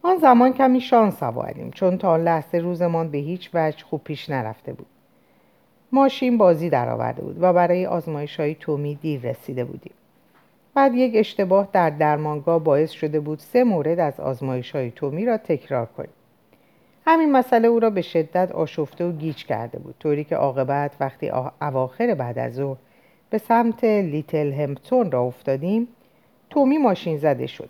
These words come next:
و چند بار مجبور شدیم توقف کنیم تا کمی راه برود و هوا بخورد. عاقبت کمی مانده به ساعت شش رسیدیم.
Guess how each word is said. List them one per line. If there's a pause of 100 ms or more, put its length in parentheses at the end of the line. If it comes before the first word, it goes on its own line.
و
چند
بار
مجبور
شدیم
توقف
کنیم (460)
تا
کمی
راه
برود
و
هوا
بخورد. (1700)
عاقبت
کمی
مانده
به
ساعت
شش (800)
رسیدیم.